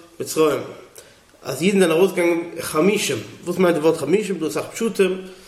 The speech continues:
Ist der Yalkut Shimoni, einer von den Pshutim, was er bringt, ist Chamishim, meint sie sagen, also ein Gewinn herumgenommen mit fünf Sorten Kli sein, Kli Milchume, Gewehr, was haben genitzt.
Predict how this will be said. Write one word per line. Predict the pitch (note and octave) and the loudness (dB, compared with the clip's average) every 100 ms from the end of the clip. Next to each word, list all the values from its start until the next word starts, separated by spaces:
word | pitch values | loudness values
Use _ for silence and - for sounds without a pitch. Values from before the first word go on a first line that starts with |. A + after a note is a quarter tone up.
| - - - - | -18 -16 -18 -12
Ist | B2+ C3 | -8 2
der | C3+ C3 C3 - | 4 4 2 2
Yalkut | D#3+ A3+ F#3 - | 2 2 0 -2
Shimoni, | E3+ A3 G#3 E3 | 4 4 4 2
einer | D#3 G3 | 2 0
von | - D3 | 0 -4
den | |
Pshutim, | C#3 G#3 G3+ D3+ | -6 -6 -2 -2
was | C3 | -2
er | D3 | 0
bringt, | E3+ G3 F#3 - - - - - | 2 2 2 -4 -16 -18 -20 -14
ist | - E3+ E3 | 0 2 2
Chamishim, | E3 D3 A3 F#3+ F3+ E3 | -2 2 2 2 2 2
meint | D#3 D3 | 2 -2
sie | - | -2
sagen, | E3+ E3 D#3 | 0 2 2
also | C3+ C3 | 0 0
ein | C3+ | 0
Gewinn | C#3 D3 | 2 2
herumgenommen | C#3+ G3 F3+ E3 D#3+ D3+ D3+ - - - - | 4 2 4 2 2 2 -2 -10 -20 -20 -2
mit | D3 D3+ - - - - - _ _ | 0 0 -6 -16 -20 -20 -20 _ _
fünf | - - G#3 - | -10 2 4 4
Sorten | E3 F3+ F3 - | 4 2 2 -6
Kli | - F3 | 0 2
sein, | D3+ F#3 E3 D3 C#3 - - _ _ _ _ | 4 4 2 0 -4 -12 -20 _ _ _ _
Kli | - | -6
Milchume, | F#3 E3+ - G#3+ F#3+ E3 - - - - - | -2 -2 2 2 2 0 -4 -14 -20 -20 -4
Gewehr, | D3 F3 F#3+ F3 F3 - - - _ | 0 2 2 0 -4 -12 -18 -20 _
was | D3 | 0
haben | D#3 | 2
genitzt. | D3 D#3 D3+ - - - | 4 0 -2 -8 -10 -20